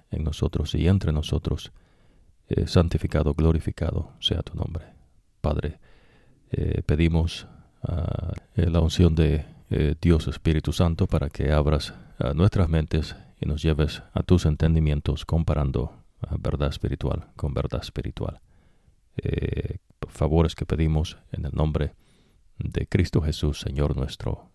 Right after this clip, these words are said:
Amén. Eh, bueno, vamos a seguir, eh, con el conocimiento del verdadero Dios, eh, expandiendo y profundizando.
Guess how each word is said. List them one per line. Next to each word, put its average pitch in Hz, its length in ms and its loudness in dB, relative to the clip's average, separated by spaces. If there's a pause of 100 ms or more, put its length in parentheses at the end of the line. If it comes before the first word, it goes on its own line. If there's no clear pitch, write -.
Amén. 120 280 -6 (840)
Eh, 87 320 2
bueno, 107 220 6
vamos 95 400 4
a 78 260 6
seguir, 80 480 2 (580)
eh, - 160 -8
con 76 220 0
el 76 140 -2
conocimiento 76 680 -2
del 76 260 0 (240)
verdadero 76 680 2
Dios, 82 400 0 (300)
eh, - 500 -2
expandiendo 85 640 2
y 80 80 2
profundizando. 80 880 -2